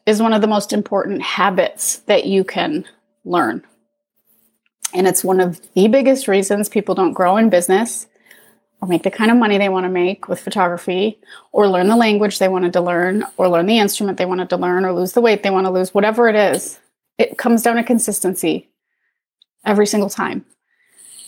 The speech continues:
And we've all done it. Um, but in this, this market, this is a saturated photo market. If you really wanna grow and make a solid living and have the lifestyle, the first thing you have to do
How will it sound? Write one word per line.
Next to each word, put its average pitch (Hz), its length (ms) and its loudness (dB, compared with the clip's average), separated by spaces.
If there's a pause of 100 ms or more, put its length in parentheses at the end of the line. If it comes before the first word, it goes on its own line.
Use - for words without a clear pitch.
(840)
And 254 120 -2
we've 294 140 0
all 330 160 2
done 254 180 2
it. 359 180 2 (420)
Um, 220 560 -2
but 240 100 2
in 262 140 4
this, 311 320 -2
this - 260 0
market, 269 300 2
this 269 120 2
is 311 100 0
a 208 60 0
saturated 226 600 -4
photo 233 260 2
market. 185 460 -2 (160)
If 220 160 -4
you 269 200 4
really 262 360 4
wanna 254 240 0
grow 208 300 -2
and 233 80 -2
make 214 160 -4
a 208 40 -4
solid 208 380 0
living 214 300 -2
and 208 100 -4
have 185 160 -8
the 180 100 -8
lifestyle, 240 580 2
the 240 120 -4
first 277 540 0
thing 285 160 4
you 262 100 2
have 233 140 -4
to - 80 -20
do 175 340 -6